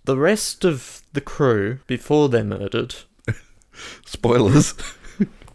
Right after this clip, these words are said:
Speaker 1: Well, we, we said that in the
Speaker 2: <laughs>
Speaker 1: description at the,
Speaker 2: Yeah, oh,
Speaker 1: the
Speaker 2: that's
Speaker 1: top
Speaker 2: right.
Speaker 1: of the show.
Speaker 2: Right.
Speaker 1: It's on the back of the case. It's probably
Speaker 2: It
Speaker 1: in
Speaker 2: is.
Speaker 1: any description you read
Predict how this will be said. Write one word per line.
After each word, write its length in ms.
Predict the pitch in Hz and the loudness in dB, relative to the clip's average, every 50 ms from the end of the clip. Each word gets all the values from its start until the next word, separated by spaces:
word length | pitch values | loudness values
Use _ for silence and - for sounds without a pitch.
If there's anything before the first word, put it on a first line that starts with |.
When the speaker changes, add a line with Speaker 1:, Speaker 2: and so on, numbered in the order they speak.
| _ - - - - - - 143 190 208 196 147 - - - - | _ -20 -20 -20 -20 -18 -12 -10 -8 -8 -8 -10 -10 -8 -8 -2
Speaker 1:
Well, 300 | - 196 190 165 156 160 | 2 6 6 6 6 6
we, 200 | 165 165 156 160 165 | 6 4 4 4 4
we 180 | 170 160 147 139 | 4 4 4 4
said 280 | 127 127 175 160 131 | 4 4 4 4 6
that 220 | 139 139 131 127 127 | 6 6 6 6 4
in 200 | 123 123 123 117 | 4 2 2 4
the 180 | 120 120 120 | 4 4 4
Speaker 2:
<laughs> 80 | 113 113 | 4 4
Speaker 1:
description 680 | 120 120 - - - 127 127 123 - - - 120 110 101 | 2 2 2 4 4 4 4 4 0 -4 -6 -6 -4 -4
at 160 | 104 104 104 | -6 -4 0
the, 80 | 110 117 | 2 2
Speaker 2:
Yeah, 60 | 110 110 107 101 | 2 4 4 6
oh, 160 | 98 95 92 | 6 6 6
Speaker 1:
the 60 | - | 4
Speaker 2:
that's 120 | 85 80 - | 4 2 4
Speaker 1:
top 140 | 143 127 - | 4 2 2
Speaker 2:
right. 80 | - | 2
Speaker 1:
of 140 | 120 104 - | -2 -8 -8
the 40 | - - | -10 -6
show. 360 | - - 139 120 117 107 101 - | -2 0 2 2 2 0 -4 -2
Speaker 2:
Right. 260 | 135 87 78 76 78 - - - _ _ _ _ - - - - - - - - - - - - - - - - - - _ - - | 0 0 0 0 -2 -8 -16 -20 _ _ _ _ -8 -4 -2 -2 -2 -2 -6 -8 -14 -20 -20 -20 -20 -20 -20 -20 -20 -20 _ -6 -2
Speaker 1:
It's 240 | - 151 - - 175 | -2 -2 2 2 2
on 200 | 180 185 165 151 | 4 4 4 2
the 60 | 143 | 2
back 280 | 120 139 135 139 - | 2 2 2 2 0
of 140 | 139 113 107 | -4 -6 -6
the 80 | - 113 | -10 -10
case. 540 | - - 131 113 107 98 95 - - - - | -4 0 0 0 0 -2 -4 -6 -8 -8 -8
It's 140 | 110 - | -8 -10
probably 400 | - - 175 156 131 120 120 117 | -4 0 0 2 2 2 2 2
Speaker 2:
It 40 | 117 | 2
Speaker 1:
in 80 | 120 117 | 0 0
Speaker 2:
is. 120 | 120 117 113 | 0 -2 -4
Speaker 1:
any 80 | 113 110 | -4 -6
description 680 | 110 120 - - - 147 139 131 - - - 117 107 | -6 -6 -6 0 2 2 2 2 -2 -6 -8 -6 -6
you 120 | 113 110 110 | -6 -4 -2
read 320 | 113 110 107 104 - - | -2 -2 -2 -4 -6 -4